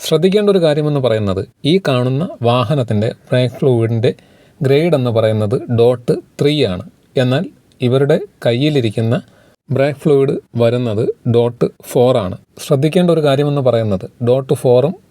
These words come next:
ഡോട്ട് ത്രീയും തമ്മിൽ കണ്ടന്റിന് ചെറിയ രീതിയിലുള്ള വ്യത്യാസമുണ്ട്. നിലവിൽ ഒരു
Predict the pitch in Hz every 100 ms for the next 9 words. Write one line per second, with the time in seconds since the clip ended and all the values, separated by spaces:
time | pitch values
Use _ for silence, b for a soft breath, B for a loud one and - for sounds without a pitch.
0 | 117 117 131 135 120 120 123 110 104 104
1 | - _ 117 123 139 113 107 - - 143
2 | 147 135 107 113 104 107 349 127 - 151
3 | - 104 92 - b b b b b -
4 | 160 190 214 247 b b b _ _ _
5 | 139 185